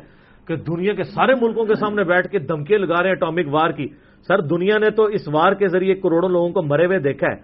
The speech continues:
دنیا تو اس کو ماں بہن کی گالی سمجھتی ہے کہ کوئی بندہ یہ بات کر جائے۔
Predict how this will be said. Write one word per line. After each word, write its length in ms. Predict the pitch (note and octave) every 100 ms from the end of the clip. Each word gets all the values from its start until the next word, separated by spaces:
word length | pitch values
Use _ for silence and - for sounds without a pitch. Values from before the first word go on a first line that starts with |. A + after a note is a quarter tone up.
| - - - _ A2
دنیا 300 | D3 D#3+ G#3
تو 120 | G#3
اس 120 | F#3+
کو 120 | G3+
ماں 180 | D#3+ F3
بہن 200 | G3 E3
کی 140 | E3+ D3+
گالی 180 | G#3
سمجھتی 400 | B3+ A#3 G#3 -
ہے 60 | F3+
کہ 80 | D#3
کوئی 120 | D#3
بندہ 140 | D3+
یہ 120 | D#3 D3
بات 260 | C#3 F#3
کر 160 | F#3 A#2
جائے۔ 280 | G2 -